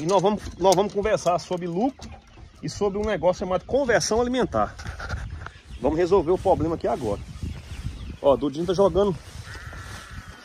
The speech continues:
jogando tipo aqui pros caipira.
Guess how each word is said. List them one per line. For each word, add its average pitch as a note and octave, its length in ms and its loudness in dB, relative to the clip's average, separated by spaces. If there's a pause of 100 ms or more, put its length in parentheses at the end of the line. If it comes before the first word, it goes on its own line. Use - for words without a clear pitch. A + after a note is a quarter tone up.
(240)
jogando E3 520 2 (420)
tipo F#3+ 280 -8
aqui F3+ 160 -8
pros - 220 -10
caipira. C3 500 -4